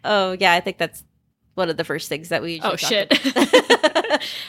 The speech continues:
Speaker 2: Uh, yeah, yeah, I had a, I made myself a vanilla latte <laughs> with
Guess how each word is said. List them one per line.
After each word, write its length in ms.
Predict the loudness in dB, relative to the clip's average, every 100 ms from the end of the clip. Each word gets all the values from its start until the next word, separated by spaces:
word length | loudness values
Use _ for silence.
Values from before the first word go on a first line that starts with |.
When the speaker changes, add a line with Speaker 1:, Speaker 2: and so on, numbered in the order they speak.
| -2
Speaker 2:
Uh, 220 | 2 2 2
yeah, 380 | 2 2 2 -2
yeah, 300 | -8 -6 0
I 120 | 0
had 260 | 2 0 0
a, 420 | -4 -4 -6 -8 -10 -4
I 160 | -2
made 260 | 0 -2 -2
myself 540 | -4 -2 -4 -4 -6
a 220 | -8 -6 -6
vanilla 420 | -8 -6 -6 -6
latte 420 | -6 -6 -6 -4
<laughs> 120 | 0
with 140 | 0